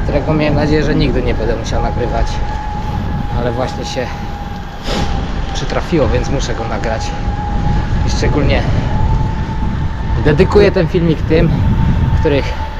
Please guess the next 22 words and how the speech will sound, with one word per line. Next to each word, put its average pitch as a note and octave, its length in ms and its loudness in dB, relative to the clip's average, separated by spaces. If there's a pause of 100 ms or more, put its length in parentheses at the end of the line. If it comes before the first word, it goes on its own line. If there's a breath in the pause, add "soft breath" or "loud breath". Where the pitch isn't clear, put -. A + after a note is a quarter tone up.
kaski - 340 0
parzą, D3+ 440 2
ograniczają C3 600 0
wolność C3 520 0 (1000 loud breath)
i - 60 4
nie F#3 120 4
chcą - 200 4
ich - 80 4
stosować. - 520 2 (2250 loud breath)
Oraz D#3+ 220 2
wszystkim - 380 2
tym, E3+ 220 2
którzy D3+ 260 0
twierdzą, C#3+ 400 0
jak B2+ 100 0
to - 140 4
na - 120 0 (760)
ścieżkach C#3 520 0
rowerowych C3 520 2 (1000)
jest - 420 2
super A#2+ 280 2
bezpiecznie. A#2+ 580 2